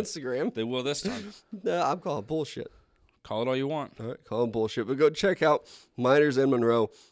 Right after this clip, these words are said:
Speaker 1: They are located in Pittsburgh, Kansas, but they also have you covered online at miners and monroe dot com. Use code mic'd up ten. That's M I C D U P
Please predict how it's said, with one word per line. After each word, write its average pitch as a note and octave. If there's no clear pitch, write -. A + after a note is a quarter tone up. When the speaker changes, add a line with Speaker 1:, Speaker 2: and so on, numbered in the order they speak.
Speaker 1:
They A2
are B2+
located A#2+
in G2+
Pittsburgh, G2+
Kansas, G2
but G2
they G2+
also G2
have F#2+
you F#2
covered B2
online A2
at G2
miners G#2+
and G#2
monroe G2
dot F#2+
com. B2
Use G#2
code G#2
mic'd G2
up A#2+
ten. F2+
That's -
M A#2
I A#2+
C C3
D A#2
U B2+
P A2+